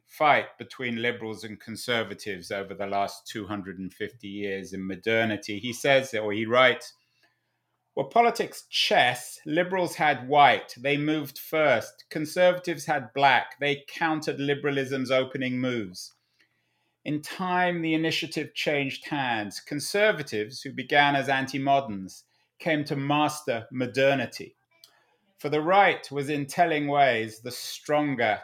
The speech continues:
contestant." I guess what, um, what Edmund Fawcett is suggesting is that the right or conservatives are very good chess players. And one of the leading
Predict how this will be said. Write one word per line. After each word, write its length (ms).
contestant." 1000
I 80
guess 340
what, 460
um, 480
what 160
Edmund 340
Fawcett 380
is 160
suggesting 600
is 180
that 220
the 100
right 420
or 60
conservatives 880
are 60
very 200
good 260
chess 360
players. 560
And 80
one 140
of 100
the 60
leading 640